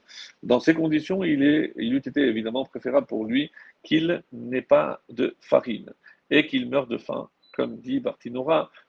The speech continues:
plutôt que de se fatiguer à gagner sa pitance pour rien. Ça, c'est le commentaire de, euh, Bartinora. Et on termine avec le commentaire du Midrash Shmuel. Sans sagesse. Alors d'ailleurs,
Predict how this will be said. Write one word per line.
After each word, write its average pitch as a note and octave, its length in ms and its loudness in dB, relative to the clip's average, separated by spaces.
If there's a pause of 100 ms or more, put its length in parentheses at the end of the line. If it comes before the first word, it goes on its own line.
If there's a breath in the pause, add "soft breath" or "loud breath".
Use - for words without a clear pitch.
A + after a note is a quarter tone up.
plutôt C#3+ 280 2
que E3+ 100 -8
de D3+ 120 0
se C#3+ 160 -6
fatiguer D#3 420 -2
à D3 60 0
gagner B2+ 500 -8
sa D3+ 160 -2
pitance A#2+ 500 -8 (180)
pour A2+ 320 -4
rien. A2+ 200 -2 (480 loud breath)
Ça, F3 180 8
c'est F3 160 4
le D3+ 100 2
commentaire C#3+ 640 -4 (100)
de, C#3 580 -4 (100)
euh, G#2 360 -6
Bartinora. C#3 720 -4 (280 soft breath)
Et D#3+ 260 0
on D#3+ 140 -6
termine D#3+ 400 -2
avec D3 320 -2
le B2+ 160 -4
commentaire C#3 640 -2 (240)
du A#2 180 -8
Midrash A2+ 460 -6
Shmuel. D#3 640 0 (400 soft breath)
Sans F#3+ 260 4
sagesse. F3 600 2 (480)
Alors B2+ 200 -2
d'ailleurs, D3+ 420 2